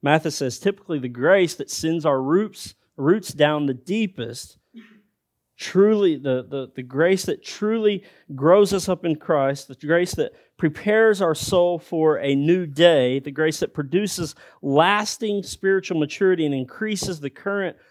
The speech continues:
of our joy streams are the ordinary and unspectacular paths of fellowship, prayer, and Bible intake given practical expression in countless forms and habits.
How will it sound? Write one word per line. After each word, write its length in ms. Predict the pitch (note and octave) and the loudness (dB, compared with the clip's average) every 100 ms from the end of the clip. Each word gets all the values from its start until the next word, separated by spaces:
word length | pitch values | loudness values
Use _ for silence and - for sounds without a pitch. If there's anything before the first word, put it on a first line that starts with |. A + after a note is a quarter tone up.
| _ | _
of 260 | D#3 F3 F3+ | 4 4 4
our 160 | D#3 D3 | 0 -2
joy 440 | C3 F3 G#3+ A3 | -2 2 6 6
streams 500 | G#3+ - B2 B2+ C#3 | 2 -6 -4 -4 -6
are 160 | - C3+ | -6 -8
the 80 | |
ordinary 840 | - E3+ F#3 G#3 G#3 F#3+ F#3+ G3 F#3+ - _ | -8 -2 0 2 0 -6 -6 -8 -10 -14 _
and 200 | - B2+ - | -6 -6 0
unspectacular 1500 | E3 G3 A3 - - G3+ - - F#3 F3+ D#3+ G3+ F#3 F3+ F3+ | 4 4 2 -4 -4 -4 -4 -4 0 0 0 -2 -2 -4 -8
paths 540 | - F3 F3 F3 - | -8 -4 -2 -4 -8
of 160 | C3 - | -12 -12
fellowship, 760 | - F#3 G#3 G3 - G3+ - _ _ _ | -4 0 0 -2 -4 -4 -6 _ _ _
prayer, 580 | - F#3 F#3+ F#3 F3+ F3+ _ _ | -6 0 2 0 -2 -8 _ _
and 220 | - C3 | -4 0
Bible 460 | C3 D#3+ F3 F3 E3 | 4 4 4 -2 -4
intake 640 | E3+ F3+ D#3 - C3 B2+ C#3+ | 0 0 0 -2 -4 -4 -4
given 320 | D#3 C#3 B2 | -2 -2 -6
practical 680 | - E3+ F#3 - F#3 F#3 D#3 | -8 -8 -8 -8 -8 -8 -6
expression 840 | - - - F#3+ E3 - B2+ B2 | -10 -14 -4 0 0 -2 -8 -10
in 180 | C3 A2+ | -10 -12
countless 600 | - E3+ D#3 E3+ E3 - | -8 -8 -8 -10 -12 -12
forms 580 | - D3 D3 C#3+ C#3 - _ _ _ - | -10 -8 -8 -12 -16 -20 _ _ _ -20
and 140 | A2+ | -14
habits. 600 | A2+ B2+ A2+ - - - | -4 -2 -4 -12 -20 -20